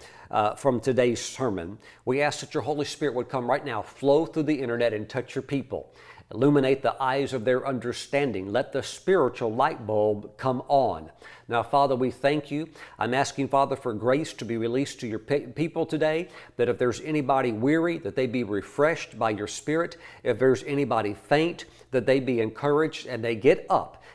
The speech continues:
and continue on working your principles, knowing that breakthroughs and miracles are at hand. Thank you, Father, in Jesus' name. Thank you for your anointing in Jesus' name.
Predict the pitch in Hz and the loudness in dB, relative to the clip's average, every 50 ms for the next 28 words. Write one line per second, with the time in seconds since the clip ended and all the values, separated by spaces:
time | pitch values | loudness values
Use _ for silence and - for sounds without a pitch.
0 | - - 117 107 104 - - 120 107 104 - - 147 170 190 196 196 - - 131 | -16 -10 -8 -8 -8 -6 -6 -6 -6 -6 -4 0 0 0 2 2 0 0 0 0
1 | 117 104 90 95 101 - - - - - - 120 107 110 139 127 107 135 160 - | 0 0 -2 -6 -8 -12 -18 -20 -20 -20 -16 -14 -12 -12 -8 0 4 4 4 4
2 | - 180 185 190 185 190 - 196 190 - - 120 92 98 76 82 85 - - - | 4 2 2 2 2 2 2 0 0 0 -2 -6 -6 -6 -8 -8 -12 -16 -20 -20
3 | - - - 101 104 120 143 147 139 131 123 107 107 117 135 127 135 139 156 151 | -20 -16 -12 -6 0 4 6 6 6 4 2 0 -2 -4 -2 2 2 4 4 2
4 | - 139 139 139 139 123 - 98 101 98 104 110 120 135 135 131 131 139 131 123 | 0 0 0 0 0 0 -4 -6 -8 -6 -4 0 2 2 2 0 0 -2 -4 -4
5 | - - - - 117 117 120 127 127 - - 120 113 113 117 - - - - 135 | -6 -6 -4 0 2 2 2 2 0 -2 -4 -4 -4 -4 -4 -6 -10 -6 -2 0
6 | 135 123 113 101 80 73 - - _ _ - - - - _ - - - 151 170 | 0 0 0 -2 -6 -10 -14 -18 _ _ -20 -20 -20 -20 _ -6 0 2 2 2
7 | 160 - 165 147 - 120 98 92 98 104 104 - 135 120 104 98 98 123 139 143 | 2 0 -4 -4 -2 -2 -4 -2 -4 -4 -6 -8 -8 -10 -10 -4 0 0 0 0
8 | - 151 143 - - 151 151 143 113 87 76 71 - _ _ - - _ _ _ | 0 -4 -8 -8 -6 -6 -4 -4 -4 -6 -10 -14 -20 _ _ -20 -20 _ _ _
9 | _ - 151 160 - - 151 - - 156 151 156 160 151 147 147 131 113 113 120 | _ 2 2 2 2 0 -2 -2 -2 -2 0 0 0 0 2 0 0 -2 -2 -4
10 | 113 101 98 101 98 95 120 135 131 - - 123 - - - 120 107 104 95 87 | -6 -6 -6 -6 -6 -4 -2 -2 -2 -4 -6 -10 -10 -8 -6 -6 -4 -4 -6 -8
11 | 87 90 | -10 -14